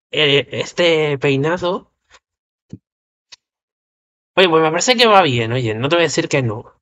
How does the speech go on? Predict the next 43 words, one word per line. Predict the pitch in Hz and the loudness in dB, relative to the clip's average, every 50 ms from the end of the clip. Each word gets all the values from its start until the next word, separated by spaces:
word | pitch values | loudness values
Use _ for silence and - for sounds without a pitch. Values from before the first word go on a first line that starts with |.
| _ _ _ _ _ _ _ _ _ _ _ _ _ _ _ _ _ | _ _ _ _ _ _ _ _ _ _ _ _ _ _ _ _ _
Obviamente, | - 156 175 180 180 185 180 160 | 4 4 6 6 4 4 2 2
si | 139 151 143 | 0 0 -2
te | - 156 | -2 0
imaginas | 135 117 123 165 165 147 | 0 2 0 0 -2 -4
si | - - - | -6 -6 -4
fuera | - 147 135 | -4 -2 -2
con | 120 120 | -2 -2
un | 117 | -2
vestido | 120 120 - 143 135 127 | -2 -4 -4 -4 -2 0
negro, | 135 143 151 135 120 | 0 0 2 0 0
sería | 120 123 123 | -2 -4 -4
en | 127 123 | -4 -2
plan, | 143 139 139 127 120 - | -2 -2 -2 -2 -2 -2
eh, | 117 120 | -2 0
recuerdo | 120 113 120 127 131 131 | 0 0 0 0 0 0
de | 131 135 | 0 0
miércoles, | 131 139 143 139 156 156 170 - | 0 0 0 0 0 -2 -2 -2
pero | - 135 120 - | -4 -6 -4 -2
obviamente | 123 135 139 127 135 135 139 127 127 120 | 0 0 2 2 0 -2 -2 -2 -2 -2
no. | 117 131 131 139 156 - - _ _ _ _ _ _ _ _ _ _ _ _ _ _ | -2 0 -2 -2 -4 -6 -10 _ _ _ _ _ _ _ _ _ _ _ _ _ _
Aunque | - 156 156 170 175 | 0 0 2 2 2
ya | 180 | 2
sabemos | 196 202 202 202 - | 0 0 0 -2 -2
que | - 165 | -2 -2
miércoles | 151 156 160 175 175 - - 135 127 113 104 - 120 120 _ _ _ _ _ _ _ _ _ _ 135 | -2 -2 -2 -4 -4 -4 -4 -2 -2 -4 -4 -6 -10 -14 _ _ _ _ _ _ _ _ _ _ 0
va | 143 | 0
a | 160 | 0
tener | 151 160 165 170 147 | 2 2 0 0 0
segunda | - 131 123 127 131 | -2 -2 -4 -2 -2
temporada, | 131 135 131 123 127 127 135 127 127 - - - _ _ _ _ _ | 0 0 0 0 0 0 -2 -2 -4 -8 -12 -14 _ _ _ _ _
pero | - 113 113 | -4 -4 -2
bueno. | 113 117 117 113 107 101 - - _ _ _ _ _ _ _ _ | -2 -2 -2 -2 -4 -6 -8 -12 _ _ _ _ _ _ _ _
La | - 196 | 2 4
verdad | 226 240 240 | 4 4 4
es | 277 233 | 2 0
que | - | 0
sí, | 135 120 - - _ | -2 -6 -8 -8 _
me | - 143 | -6 -4
gustó | 147 151 170 170 | -4 -2 -2 -2
cómo | 165 156 139 123 | 0 0 -2 -2
fue. | - - 107 98 - - _ _ _ _ _ _ _ _ _ _ _ _ _ _ _ _ _ _ _ _ - 143 123 - | -4 -6 -12 -16 -16 -18 _ _ _ _ _ _ _ _ _ _ _ _ _ _ _ _ _ _ _ _ -10 -8 0 4
Tú | - 214 | 6 6
eres, | 208 208 226 220 - - | 6 6 4 2 -2 -6